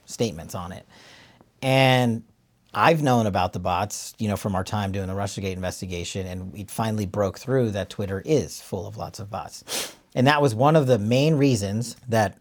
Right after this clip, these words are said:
you know, these, the, the cases over in the Delaware Chancery where these, we, these suits of this type were handled. And that was one of the main decision points that, uh, Elon was gonna have to argue to the judge there for them to get a favorable ruling.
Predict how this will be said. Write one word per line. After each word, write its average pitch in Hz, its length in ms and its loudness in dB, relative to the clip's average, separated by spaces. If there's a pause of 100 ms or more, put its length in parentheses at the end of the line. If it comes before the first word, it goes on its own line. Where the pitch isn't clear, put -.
you 110 120 0
know, 104 100 2
these, 98 280 -4 (100)
the, 92 280 -2
the 104 80 -10
cases 113 340 -2
over 98 200 -2
in 90 60 -6
the 87 60 -8
Delaware 90 420 -2
Chancery 92 520 -8
where 101 200 -8
these, 101 320 -10
we, 101 160 -10
these 107 440 -16
suits - 460 -4 (400)
of 92 140 -6
this 95 220 -6
type 98 300 -4
were 85 100 -8
handled. 92 520 -4 (540)
And 127 100 0
that 127 80 6
was 117 120 6
one 127 100 6
of 123 60 4
the 117 60 4
main 117 200 4
decision 139 400 2
points 92 420 -6
that, 95 360 -4
uh, 95 280 0
Elon 110 300 0
was 92 120 -6
gonna 98 140 -4
have 95 120 -8
to - 100 -16
argue 104 600 -2 (800)
to - 140 4
the 104 100 2
judge 104 460 4
there 87 420 -2 (640)
for 113 160 -2
them 98 260 0
to - 160 -6
get 98 180 -2
a 82 60 -4
favorable 87 540 -4
ruling. 98 340 -4